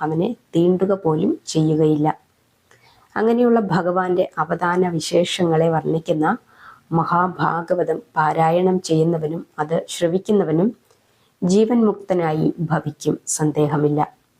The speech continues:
ഗംഗാനദി, ഭഗവത്ഗീത, ഗായത്രി മന്ത്രം, തുളസിമാല്യം, ഗോപീചന്ദനം, സാളഗ്രാമ പൂജ, ഏകാദശി വ്രതം, ഭഗവാന്റെ നാമാക്ഷര ജപം, ഇവ എട്ടും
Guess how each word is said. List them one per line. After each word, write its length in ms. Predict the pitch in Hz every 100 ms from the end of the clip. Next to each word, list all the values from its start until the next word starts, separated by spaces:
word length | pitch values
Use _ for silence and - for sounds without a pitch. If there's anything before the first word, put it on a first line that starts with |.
| _ _ _ _ - -
ഗംഗാനദി, 720 | 160 165 160 160 165 165 151 196 - _ _ _ -
ഭഗവത്ഗീത, 840 | 165 165 165 190 208 226 165 156 160 - - _ -
ഗായത്രി 640 | 165 160 160 165 165 180 202
മന്ത്രം, 460 | 180 151 151 151 - _ _ _ -
തുളസിമാല്യം, 1000 | 175 165 170 196 196 160 151 156 160 285 - 165
ഗോപീചന്ദനം, 1000 | 156 165 170 180 196 196 160 151 151 185 - _ _ _ _
സാളഗ്രാമ 840 | - - 180 180 208 190 196 190 196
പൂജ, 340 | 196 160 143 156 - _ -
ഏകാദശി 680 | 165 165 165 170 175 170 175
വ്രതം, 440 | 160 151 156 196 - _ _ _
ഭഗവാന്റെ 720 | 156 160 165 165 170 165 180 - -
നാമാക്ഷര 760 | 175 165 175 175 - - 175
ജപം, 500 | 170 147 151 151 175 240 _ _ _ _ _
ഇവ 120 | 214 208 226 -
എട്ടും 580 | 165 - - 170 233